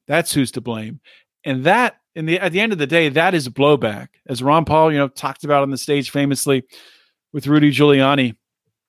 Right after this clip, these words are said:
back in two thousand seven at the Republican debate. Um, that is where terrorism comes from. And that's not to excuse terrorism. I'm not excusing terrorism. There's no excuse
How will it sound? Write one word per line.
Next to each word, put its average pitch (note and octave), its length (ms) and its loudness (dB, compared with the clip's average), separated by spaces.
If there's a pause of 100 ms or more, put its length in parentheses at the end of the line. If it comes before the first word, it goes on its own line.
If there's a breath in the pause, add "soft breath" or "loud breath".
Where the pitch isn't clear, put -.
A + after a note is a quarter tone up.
(360)
back C3+ 240 0
in B2+ 80 -2
two C#3+ 160 0
thousand C3+ 340 0
seven C3 360 0
at A2 80 -4
the B2 80 -4
Republican C3 420 0
debate. B2 380 2 (920 soft breath)
Um, A#2+ 400 -4 (500)
that E3 540 0
is D3+ 200 0
where C#3 500 2 (1040)
terrorism D3+ 480 2
comes B2+ 280 -4
from. - 280 -14
And E3+ 80 -6
that's A#3+ 140 -2
not E4+ 160 2
to G3+ 100 -2
excuse F#3 480 2
terrorism. A#2 540 0
I'm C#3+ 60 -10
not A3 120 0
excusing D#3+ 680 0 (580)
terrorism. C3 580 0 (1400)
There's C#3 140 -10
no G3 160 6
excuse - 640 -2